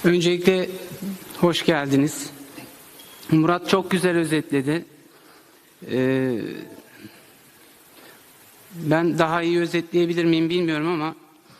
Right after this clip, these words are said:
e, ailemiz dedi. Ailemiz çok güzel bir aile. Gerçekten birbirini seven, sayan ve en önemlisi kollayan bir aile.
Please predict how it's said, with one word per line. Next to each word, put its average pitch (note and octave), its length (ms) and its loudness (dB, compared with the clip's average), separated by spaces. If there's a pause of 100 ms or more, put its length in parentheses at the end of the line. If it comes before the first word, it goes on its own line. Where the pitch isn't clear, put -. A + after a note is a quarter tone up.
(440)
e, C#3 560 -8 (760)
ailemiz F3 580 0
dedi. D#3+ 360 -4 (200)
Ailemiz D#3 500 -2
çok F#3 240 -6
güzel D#3 380 -4
bir D3+ 100 -6
aile. B2 420 -6 (440)
Gerçekten D3 680 -6 (100)
birbirini C#3+ 420 -6
seven, C3+ 460 -6 (260)
sayan C#3 340 -4 (760)
ve E3 200 -2 (280)
en D3+ 100 -2
önemlisi C#3 440 -2
kollayan D3 560 -4
bir B2 200 -6
aile. A2 280 -10